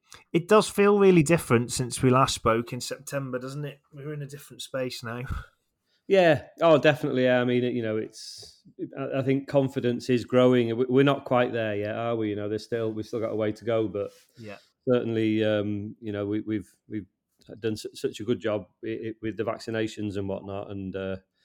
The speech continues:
Speaker 1: Yeah.
Speaker 2: and so people's confidence seems to be growing, and, and we, you know, we, I think across the whole of the event sector, you know, we, we sit on a number of groups now with other event organisers, and, um,
Speaker 1: Yeah.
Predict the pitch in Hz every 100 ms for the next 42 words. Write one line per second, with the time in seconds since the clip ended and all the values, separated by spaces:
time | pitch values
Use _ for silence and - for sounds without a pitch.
0 | - 92 87 107 - 107 - 110 107 107
1 | - 110 98 110 - 104 98 98 95 104
2 | 104 104 101 101 101 98 95 - 107 104
3 | 104 101 _ _ _ 110 117 110 107 110
4 | 113 _ _ 113 143 139 131 - 127 -
5 | 123 135 131 127 113 113 113 117 - 117
6 | - 101 98 98 101 107 110 107 - 107
7 | 104 107 107 104 107 110 - 101 95 95
8 | _ _ _ _ - 110 107 104 101 107
9 | 107 107 110 101 101 95 95 92 101 98
10 | 98 98 98 95 _ _ 101